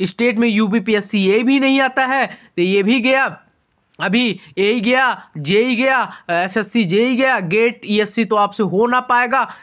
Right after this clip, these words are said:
बचा क्या? बाबा जी का सन्नाटा, यानी जीरो। आप लोग इस बात से कितना सहमत हो कि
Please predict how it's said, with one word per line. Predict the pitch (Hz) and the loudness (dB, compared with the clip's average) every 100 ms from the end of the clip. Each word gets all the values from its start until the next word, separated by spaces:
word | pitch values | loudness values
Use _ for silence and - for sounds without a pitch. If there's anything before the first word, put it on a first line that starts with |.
| - | -10
बचा | 147 190 262 | -6 -2 -2
क्या? | 240 262 302 - - | 0 -2 -2 -8 -18
बाबा | 139 160 180 190 | -6 -2 0 0
जी | 185 | -2
का | 185 311 | -2 -2
सन्नाटा, | 254 190 165 160 156 196 175 147 - - | -2 -2 -2 -2 -2 0 0 -2 -8 -6
यानी | 160 185 175 | -2 0 0
जीरो। | 160 170 156 - - | 0 0 0 -4 -4
आप | 180 233 | -2 0
लोग | 277 294 | 0 0
इस | 226 | 2
बात | 269 262 | 0 0
से | 285 | -2
कितना | 240 190 220 285 | -2 -4 -2 -2
सहमत | 285 247 240 233 | 0 0 0 0
हो | 233 | 0
कि | - 240 | 0 -2